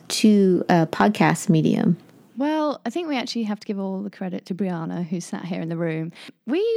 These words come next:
Speaker 2: always kind of knew we wanted to bring a more human element, and we started doing that in kind of our monthly book clubs, talking about book clubs. And Brianna, who runs Gotham Podcast Studio, reached out to us after we did a book drop with Busy Phillips and was like,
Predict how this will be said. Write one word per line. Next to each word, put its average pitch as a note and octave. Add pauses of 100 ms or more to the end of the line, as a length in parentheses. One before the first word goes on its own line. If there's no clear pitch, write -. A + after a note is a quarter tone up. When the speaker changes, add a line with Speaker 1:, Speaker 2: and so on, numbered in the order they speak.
Speaker 2:
always E4+
kind C#4
of A3
knew A3
we A3
wanted G#3
to F#3 (520)
bring G#3+
a G#3+
more F#3+
human F#3+
element, F#3+
and G3
we F#3+
started G3
doing F3+
that E3+
in F3
kind F3
of E3+
our E3
monthly E3+
book F3
clubs, E3+
talking F3
about -
book F#3
clubs. F3 (400)
And F#3+
Brianna, F#3
who F3
runs F3+
Gotham F3+
Podcast F#3+
Studio, F3+
reached F#3
out F#3
to F3+
us F3 (320)
after F3
we F#3+
did F3+
a F#3 (400)
book -
drop -
with F#3
Busy F3
Phillips F#3+
and F3+
was F3
like, F#3